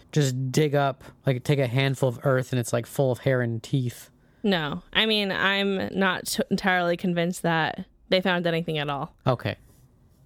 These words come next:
Speaker 2: You know, they might have found some rocks and some animal fur and they were like, "Holy shit."
Speaker 1: S-, but it was not overflowing with human debris.
Speaker 2: No.
Speaker 1: Okay.
Speaker 2: No.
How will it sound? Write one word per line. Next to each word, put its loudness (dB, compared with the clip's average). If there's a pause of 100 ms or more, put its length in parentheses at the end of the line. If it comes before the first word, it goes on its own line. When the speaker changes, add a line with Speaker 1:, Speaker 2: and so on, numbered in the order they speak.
(100)
Speaker 2:
You 4
know, -4
they 4
might 2
have -2
found 2
some 0
rocks 0
and 0
some -2
animal 0
fur 0
and -2
they 0
were 0
like, -2
"Holy -2
shit." -4
Speaker 1:
S-, -10
but 2
it 2
was 2
not 0
overflowing 0 (260)
with 2
human 2
debris. -4 (120)
Speaker 2:
No. 0 (200)
Speaker 1:
Okay. -2
Speaker 2:
No. -8